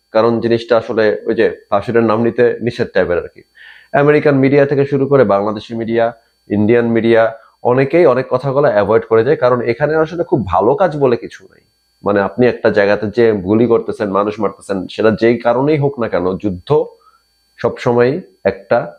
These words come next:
খারাপ জিনিস। মানুষের সবচেয়ে জঘন্য রূপ হচ্ছে যে যুদ্ধ, অর্থাৎ যেখানে পাইকারি হারে মানুষ মারা যায়,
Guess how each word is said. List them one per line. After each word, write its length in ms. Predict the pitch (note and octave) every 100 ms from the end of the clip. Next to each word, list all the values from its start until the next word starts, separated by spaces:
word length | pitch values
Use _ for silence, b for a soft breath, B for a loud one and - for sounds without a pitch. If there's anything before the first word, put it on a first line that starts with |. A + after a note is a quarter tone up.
| _
খারাপ 340 | - A2 G2 E2+
জিনিস। 260 | F2 E2
মানুষের 400 | F#2+ G2 A2+ C3+
সবচেয়ে 680 | B2 A#2+ - _ - D3+ D#3+ B B B B - G2
জঘন্য 460 | A#2+ B2 D#3 F3+
রূপ 300 | D#3 C#3 C#3+
হচ্ছে 220 | C3+ - A2+
যে 200 | D3 A#3 _ -
যুদ্ধ, 340 | F2+ F#2+ - - - _ _ B B B
অর্থাৎ 480 | - G#2 F3+ - - _ _
যেখানে 480 | - G#2 B2 D#3 B3+ - _ _ _ _ _ _ G#2 _ _ _ _
পাইকারি 320 | - D#3+ E3 C#3+
হারে 140 | C#3+
মানুষ 320 | B2 G#2 -
মারা 280 | G#2+ A2 G2
যায়, 240 | F2+ -